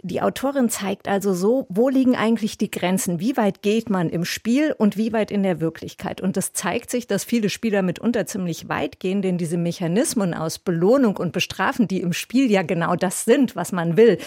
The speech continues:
den nächsten Level erreichen, und dafür dann eben schlimme Sachen tun,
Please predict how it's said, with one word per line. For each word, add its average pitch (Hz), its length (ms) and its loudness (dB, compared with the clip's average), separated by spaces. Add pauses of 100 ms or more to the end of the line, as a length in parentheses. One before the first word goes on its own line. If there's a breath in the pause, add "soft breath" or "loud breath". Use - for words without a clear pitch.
(360 loud breath)
den 208 200 0
nächsten 214 280 2
Level 175 280 2
erreichen, 175 580 0 (480 loud breath)
und - 120 2
dafür 214 280 0 (120)
dann 175 160 2
eben 175 280 0 (140)
schlimme 196 340 2
Sachen 240 360 2
tun, 233 260 2